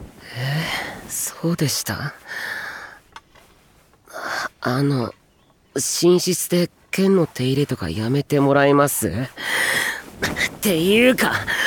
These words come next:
あなたが乱暴になってきたからでしょう！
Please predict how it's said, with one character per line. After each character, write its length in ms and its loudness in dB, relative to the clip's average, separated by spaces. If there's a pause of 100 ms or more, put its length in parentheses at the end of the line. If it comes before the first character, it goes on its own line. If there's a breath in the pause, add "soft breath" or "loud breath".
(120)
あ 160 6
な 140 8
た 120 4
が 100 4
乱 260 6
暴 140 8
に 100 8
な 120 10
っ 40 -2
て 140 6
き 60 -2
た 100 8
か 120 6
ら 60 6
で 120 8
し 120 6
ょ 140 6
う！ 40 -8